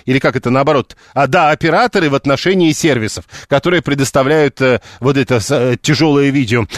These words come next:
Э, э, провайдеру без разницы, сколько терабайтов я качаю в месяц, цена одна, пишет двести первый. Ну вот, э, в какой-то момент перестало быть без разницы. В какой-то момент стало понятно, что, э, ну, грубо говоря, в одну и ту же трубу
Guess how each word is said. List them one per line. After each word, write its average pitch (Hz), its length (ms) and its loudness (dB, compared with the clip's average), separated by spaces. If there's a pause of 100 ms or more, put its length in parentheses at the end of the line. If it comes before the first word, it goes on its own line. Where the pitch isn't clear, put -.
(140)
Э, 147 40 0
э, 147 460 -2 (320)
провайдеру 175 640 2
без 147 260 0
разницы, 156 500 0
сколько 160 320 -2
терабайтов 143 540 0
я 143 120 0
качаю 139 360 0
в 127 40 -4
месяц, 175 280 0
цена 160 320 2
одна, 135 240 -2 (240)
пишет 160 280 -2
двести 135 360 0
первый. 107 340 0 (220)
Ну 269 120 2
вот, 302 200 0
э, 170 180 2
в - 60 -8
какой-то 233 340 0
момент 202 380 0
перестало 160 480 0
быть 147 160 -2
без 131 180 -2
разницы. 117 560 -2 (160)
В - 60 -12
какой-то 185 300 0
момент 180 280 0
стало 175 260 2
понятно, 160 460 0
что, 123 260 -2 (200)
э, 120 240 2
ну, 151 180 2
грубо 147 340 0
говоря, 139 440 0 (160)
в 165 80 0
одну 170 260 0
и 180 60 -2
ту 208 180 -2
же 151 160 0
трубу 175 600 0